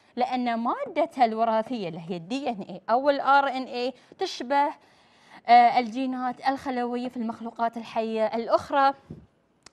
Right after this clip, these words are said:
عندنا. فلو نلاحظ في هذه الصورة هو عبارة عن شكل فيروس تم مجا-، مشاهدته بالمجهر الإلكتروني. الفيروس يتكون جسمه من،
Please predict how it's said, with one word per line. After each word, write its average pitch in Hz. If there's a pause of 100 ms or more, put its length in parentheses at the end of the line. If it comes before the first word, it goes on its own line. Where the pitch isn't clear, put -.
عندنا. 190 (880)
فلو 190
نلاحظ 277
في 233
هذه 254
الصورة 302
هو 269
عبارة 214
عن 202
شكل 208
فيروس 254 (260)
تم 339
مجا-، 247
مشاهدته 269
بالمجهر 240
الإلكتروني. 330 (400)
الفيروس 262
يتكون 320
جسمه 277
من، 247